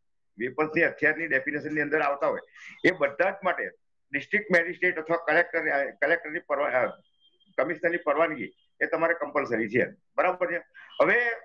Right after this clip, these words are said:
આ પરવાનગી લીધી નથી, કેસ દાખલ થઈ ગયો છે, કોર્ટે એને કોગ્નિઝન્સ લઈ લીધું છે,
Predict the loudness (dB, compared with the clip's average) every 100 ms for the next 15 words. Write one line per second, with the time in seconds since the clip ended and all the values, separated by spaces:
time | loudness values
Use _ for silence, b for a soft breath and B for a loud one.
0 | _ _ _ _ _ _ _ _ _ -4
1 | -2 2 2 2 0 -2 -2 -2 0 2
2 | 4 2 2 -2 -4 -12 _ _ _ _
3 | _ _ _ 0 2 4 2 0 -2 0
4 | 0 4 4 4 -2 -8 -14 _ _ _
5 | _ _ _ _ _ _ _ _ _ 0
6 | 4 4 4 2 4 4 4 0 -10 _
7 | _ 0 2 2 2 2 0 _ -4 4
8 | 4 4 -6 -8 -8 -6